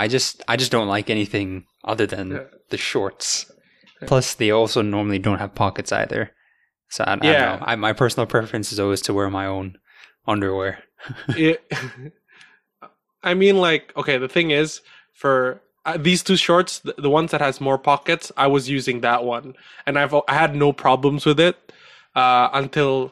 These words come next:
Speaker 2: when my phone fell <laughs> this Wednesday, because, like, the pocket is outside. The, the, it's like a, it's like the pocket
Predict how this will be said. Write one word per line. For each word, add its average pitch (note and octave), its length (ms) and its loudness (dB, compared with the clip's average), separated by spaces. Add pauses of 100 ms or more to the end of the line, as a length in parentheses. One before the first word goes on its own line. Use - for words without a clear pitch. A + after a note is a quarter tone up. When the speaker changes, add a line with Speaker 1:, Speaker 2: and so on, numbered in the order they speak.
(140)
Speaker 2:
when C3 220 -4
my A#2 100 -6
phone C3 300 -2
fell B2 540 -2
<laughs> - 100 -20
this - 220 2
Wednesday, B2+ 540 0 (580)
because, D3+ 320 2
like, D3 200 0
the D3+ 80 -2
pocket F#3+ 360 2
is D#3 120 2
outside. C#3 680 2
The, C#3 300 0
the, B2+ 440 0 (320)
it's - 240 0
like F3 200 4
a, C3 400 4
it's - 160 -4
like E3 100 2
the - 80 0
pocket C#3 440 0